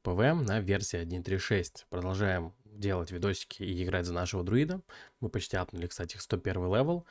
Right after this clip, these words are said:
И перед началом данного видоса хочу сделать розыгрыш на соточку голды на один три шесть сервера на мейне и на иксе одновременно. Поэтому, если вы хотите поучаствовать, нужно вам поставить Лукас под данный видосик,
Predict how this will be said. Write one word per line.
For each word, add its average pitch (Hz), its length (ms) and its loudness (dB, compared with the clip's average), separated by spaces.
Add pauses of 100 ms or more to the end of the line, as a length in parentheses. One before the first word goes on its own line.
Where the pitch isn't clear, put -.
(260)
И 127 120 4
перед 131 180 2
началом 107 380 4
данного 101 260 4
видоса 123 260 2
хочу 113 260 2
сделать 98 260 0
розыгрыш 131 420 2
на 101 140 0
соточку 98 400 -2
голды 107 380 4 (120)
на 110 380 2 (100)
один 101 320 0
три 104 160 -2
шесть - 420 0
сервера 98 600 2
на 87 420 0
мейне 151 420 4
и 117 140 2
на 98 160 4
иксе 131 360 4 (280)
одновременно. 101 800 4
Поэтому, 95 340 2
если 117 220 4
вы 101 80 2
хотите 101 340 0
поучаствовать, 120 540 2
нужно 107 260 4
вам 92 140 0
поставить 95 400 -4
Лукас 113 260 2
под 98 160 -4
данный 92 220 2
видосик, 160 380 2